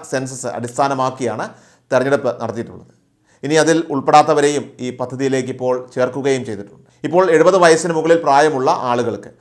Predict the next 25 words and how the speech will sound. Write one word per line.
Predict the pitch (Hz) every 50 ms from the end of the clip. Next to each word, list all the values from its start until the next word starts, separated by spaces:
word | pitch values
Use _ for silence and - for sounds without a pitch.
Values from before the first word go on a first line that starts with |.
| _ _ -
അക്ഷയ | 127 123 - 151 139 -
കേന്ദ്രങ്ങൾ | 139 127 127 127 127 127 123
വഴിയും | 123 123 135 175 202 190 - _ _ _ _ -
കോമൺ | 147 151 156 160 156
സർവീസ് | 165 151 151 151 147 151
സെൻ്ററുകൾ | 135 123 135 131 139 131
വഴിയും | 131 127 131 127 127
ഒക്കെ | 131 135 131
തന്നെ | 123 117 120 120 - 120
ഇതിലേക്ക് | 120 120 127 123 120 - 123 - -
പേര് | 131 123 127 127 127
രജിസ്റ്റർ | 120 117 - 123
ചെയ്യുന്നതിന് | 120 120 120 113 113 117
വേണ്ടിയിട്ട് | 113 110 113 107 131 170 226 226 - _ _ _ - -
സാധിക്കും. | 107 95 101 90 - 82 - _ _ _ _ _ _ 123 127
ആധാർ | 131 139 135 127 131
ഉൾപ്പെടെയുള്ള | 123 127 135 135 131 127 127 127 127 123
രേഖകൾ | 120 120 123 123 127 127 127
സമർപ്പിച്ച് | 123 120 120 - 123 117 180 220 214 - -
കാർഡ് | 127 120 120 117 123 120
എടുക്കുന്നതിന് | 117 113 123 120 117 117
വേണ്ടിയിട്ട് | 110 117 113 117 117
നിങ്ങൾക്ക് | 110 110 110 117 - - -
സാധിക്കുന്നതാണ്. | - 117 107 104 107 101 98 87 60 58 _ _ _ _ _ _ - 135
എന്നാൽ | 147 170 160 165